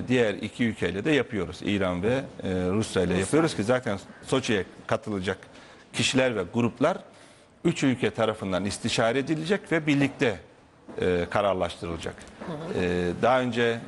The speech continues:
Speaker 1: e, Soçi Deklarasyonu'nda da biliyorsunuz bu yer aldı.
Speaker 2: Hı hı.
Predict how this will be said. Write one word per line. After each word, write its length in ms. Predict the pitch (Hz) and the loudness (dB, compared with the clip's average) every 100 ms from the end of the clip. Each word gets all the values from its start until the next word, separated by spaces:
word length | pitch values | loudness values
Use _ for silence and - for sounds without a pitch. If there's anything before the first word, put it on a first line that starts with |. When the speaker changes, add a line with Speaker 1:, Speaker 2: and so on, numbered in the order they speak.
| - | -2
Speaker 1:
e, 180 | 101 98 | 0 2
Soçi 380 | - 120 120 | 0 0 2
Deklarasyonu'nda 840 | 107 101 98 95 - 95 95 95 113 | 0 0 0 -2 -2 -2 0 0 0
da 120 | 127 | 0
biliyorsunuz 480 | 107 95 90 151 131 | 0 -2 0 -2 2
bu 80 | |
yer 180 | 113 101 | 4 4
aldı. 300 | 87 80 107 - - - | 2 -2 -6 -12 -20 -16
Speaker 2:
Hı 60 | - | -8
hı. 140 | 160 | -6